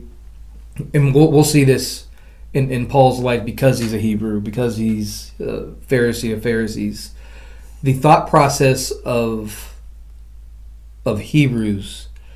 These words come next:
or Jews isn't just, uh, being and doing.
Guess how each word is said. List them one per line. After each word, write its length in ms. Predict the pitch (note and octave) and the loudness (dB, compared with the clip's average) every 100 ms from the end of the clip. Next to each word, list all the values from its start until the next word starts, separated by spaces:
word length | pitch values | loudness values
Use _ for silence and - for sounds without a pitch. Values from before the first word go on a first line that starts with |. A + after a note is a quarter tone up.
| - - - - - - | -20 -20 -20 -20 -16 -6
or 100 | A#2 | -4
Jews 680 | G#2 C3+ C3 A2+ G#2 G2+ - - | 0 4 4 4 0 -4 -6 2
isn't 420 | C3 B2+ B2 A#2 | 2 2 -2 -2
just, 600 | B2 A#2 - - - - - - - | -2 -2 -2 -10 -12 -16 -20 -18 -14
uh, 340 | A#2+ - - - - - - A#2 | -12 -12 -14 -16 -20 -20 -12 -6
being 420 | A2 C3+ C3+ C3+ A#2 | 4 6 8 6 2
and 180 | A2 | -2
doing. 460 | G#2+ A#2+ G#2+ G2+ C3+ | -2 -2 -2 -4 -10